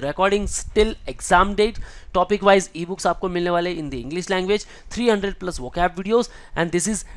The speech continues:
dedicated batch for M H Law C E T student। सारे एमएच Law सीटी के स्टूडेंट ही बैठने वाले, that means specific batch होने वाला है। और गाइस इस बैच के साथ आपको एक प्रोग्राम फ्री मिल रहा है, free course worth rupees nine hundred, जिसमें four to five days ब्रह्मास्त्र course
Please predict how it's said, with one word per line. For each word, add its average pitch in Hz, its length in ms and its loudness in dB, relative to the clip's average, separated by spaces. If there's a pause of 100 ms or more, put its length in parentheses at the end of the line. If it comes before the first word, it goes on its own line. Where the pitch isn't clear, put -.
(220)
dedicated 220 500 -2
batch 175 300 4
for 175 100 0
M 156 160 -4
H - 160 -10
Law 156 240 4
C 165 160 -6
E - 80 -12
T 175 120 -4
student। 180 400 -2
सारे 202 380 4 (160)
एमएच 175 260 -4
Law 160 160 0
सीटी 165 260 -8
के 175 120 -6
स्टूडेंट 151 360 -6
ही 180 180 -4
बैठने 156 220 -2
वाले, 151 280 0 (280)
that 147 160 -2
means 190 180 -2
specific - 400 -4
batch 139 180 2
होने 123 220 -6
वाला 113 120 -4
है। 107 60 -14 (280)
और 139 120 -2
गाइस 190 240 4 (220)
इस 160 180 -4
बैच 180 240 6
के 185 100 -2
साथ 160 260 2
आपको 151 340 -2
एक 147 120 -8
प्रोग्राम 139 380 -4
फ्री 196 140 -4 (100)
मिल 196 80 -2
रहा 202 160 4
है, 214 100 2 (460)
free 226 220 -2
course 208 260 4
worth 170 200 -2
rupees 151 200 -4 (160)
nine 196 260 2
hundred, 214 320 -2 (100)
जिसमें 180 300 -4 (360)
four 240 280 12
to 240 140 -2
five 202 220 6
days 202 260 2
ब्रह्मास्त्र 165 600 -2
course 233 220 -2